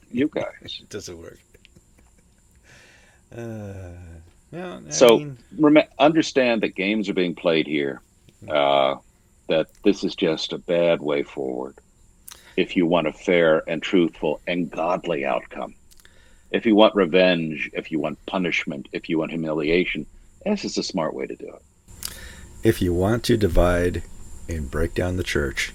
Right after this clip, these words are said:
Speaker 2: you're doing a wonderful job. If you're looking to heal a situation,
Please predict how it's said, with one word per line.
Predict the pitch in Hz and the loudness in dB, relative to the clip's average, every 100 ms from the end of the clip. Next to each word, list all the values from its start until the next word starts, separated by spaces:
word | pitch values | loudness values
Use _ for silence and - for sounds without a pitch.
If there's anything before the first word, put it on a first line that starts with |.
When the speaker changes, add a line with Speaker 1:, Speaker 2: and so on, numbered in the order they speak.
| - | -8
Speaker 2:
you're | 78 | -6
doing | 69 80 78 | -4 -4 -4
a | |
wonderful | 69 71 78 80 - | -6 -6 -4 -4 -6
job. | - - - - - - - - - - - | -6 -8 -10 -14 -18 -20 -20 -20 -20 -14 -4
If | 90 - | -4 -2
you're | 87 85 | 0 0
looking | 82 98 120 110 | 2 0 2 2
to | - 92 | 2 0
heal | 85 - - 104 110 117 113 87 | 0 -2 -2 2 4 6 4 -2
a | |
situation, | 87 104 - 92 101 - 113 | -2 0 0 2 0 0 -4